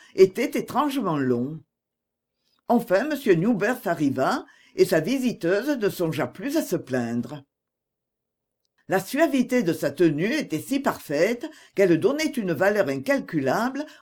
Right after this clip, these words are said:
au moindre moment de sa présence. « Vous venez pour me parler affaires, madame ? » dit-il, tout debout devant la veuve, les talons fixés l'un contre l'autre avec grâce, et toute sa personne penchée en avant,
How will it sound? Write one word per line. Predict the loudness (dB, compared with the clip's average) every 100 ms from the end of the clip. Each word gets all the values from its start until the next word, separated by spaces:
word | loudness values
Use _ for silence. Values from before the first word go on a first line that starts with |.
| 4
au | 4
moindre | 4 -4 -4 -2
moment | -2 -2 -2
de | -2
sa | -2 -4
présence. « | -2 -2 0 -4 -6 -10 -12 -16 -18 _ _ _ _ _ _ _ _ _ _ _ _ _ -2
Vous | 2
venez | 4 4 2
pour | 0 -2
me | -2
parler | -2 0 2
affaires, | 0 -2 0 2 2
madame ? » | 0 0 2 2 0 -4 -10 _ -6
dit-il, | -4 -4 -4 -2 -2 -2
tout | -2 2
debout | 2 2 2
devant | 2 2
la | -2
veuve, | 0 0 0 0 -4 -10 -16 4
les | 6 6
talons | 2 2 -2
fixés | -4 -6 0 2 2
l'un | 0 -2
contre | -4 -4 -2
l'autre | 0 0 -4
avec | -4 -4
grâce, | -4 -4 -4 -4 -6 -12 -14 _ _
et | 2 2
toute | -2 -2 -2
sa | -2
personne | -2 -6 -2 -2 0 -4
penchée | -2 -2 -2 -4
en | -2
avant, | -4 -4 -4 -4